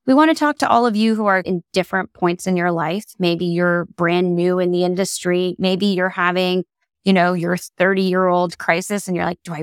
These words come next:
really wanna keep doing events? Is there a different type of event or audience I wanna cater to?" Or maybe, you know, you've retired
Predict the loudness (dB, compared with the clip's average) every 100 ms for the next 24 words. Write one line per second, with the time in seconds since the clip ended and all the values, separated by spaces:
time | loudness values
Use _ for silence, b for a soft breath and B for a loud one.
0 | -2 0 0 0 -4 -8 -2 0 0 -2
1 | -4 0 2 2 0 -6 -8 -4 -4 -4
2 | -6 -8 -10 -2 -2 -2 -2 -2 0 0
3 | 0 0 -4 -4 0 2 2 0 0 0
4 | 2 2 0 -2 0 -2 -2 0 2 0
5 | B B -20 _ 2 4 2 2 2 0
6 | 0 2 2 2 -2 -8 _ -2 0 0
7 | -4 -4 -4 -2 -2 0 -2 -6